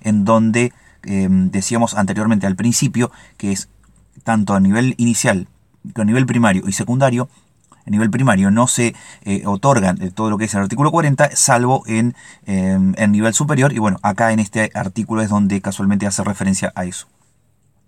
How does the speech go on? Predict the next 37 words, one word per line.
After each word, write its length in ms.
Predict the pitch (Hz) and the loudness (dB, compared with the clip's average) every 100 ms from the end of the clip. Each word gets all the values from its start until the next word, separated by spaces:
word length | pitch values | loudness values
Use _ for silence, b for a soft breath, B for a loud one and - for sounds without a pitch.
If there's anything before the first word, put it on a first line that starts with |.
| _ _ _ _ b b b b _ | _ _ _ _ b b b b _
Acta 300 | 196 190 190 | 0 2 2
de 60 | 147 | 2
designación, 640 | 120 117 107 107 170 185 b b b _ | 0 2 2 2 4 2 b b b _
publicidad. 540 | 196 170 143 110 98 - _ _ _ b b b | 0 2 0 0 -2 -6 _ _ _ b b b
El 180 | 151 220 | 0 2
acta 220 | 233 185 | 2 0
será 180 | 156 160 | 0 0
publicada 600 | 135 110 - 143 117 113 B - | 0 0 2 4 4 0 B -4
en 80 | 110 | -2
la 80 | 104 | 0
página 220 | 147 135 | 0 0
oficial 340 | 104 151 147 | 0 0 0
del 160 | 123 101 | 0 0
Consejo 400 | 101 95 147 127 | 0 0 -2 0
General 260 | 113 123 | 0 0
de 80 | 104 | 0
Educación, 500 | 95 101 98 117 92 - | 0 -2 0 0 -2 -6
C 200 | 101 95 | -8 -4
G 200 | 104 98 | -2 -4
E, 80 | - _ _ _ b b b | -6 _ _ _ b b b
en 120 | 131 | 0
la 100 | 165 | 4
misma 240 | 214 190 143 | 6 4 4
fecha 340 | 180 180 151 | 2 2 0
de 160 | 113 101 | -2 -4
realización 600 | 107 101 101 95 170 131 | -2 -2 -4 -2 -2 0
de 80 | 107 | 0
la 100 | 101 | 0
designación 640 | 98 98 92 92 156 - | 0 0 0 0 -4 -4
extraordinaria, 840 | - 123 - 110 101 127 101 87 90 B B B 156 | -10 -12 -6 -4 0 2 2 0 -6 B B B 0
de 100 | 175 | 0
la 80 | |
misma 240 | 160 151 165 | 2 0 2
manera 320 | 151 139 147 | 2 4 2
que 140 | 143 | 2
la 100 | 123 | 0
convocatoria, 640 | 107 98 98 95 104 87 | 2 0 0 0 0 -2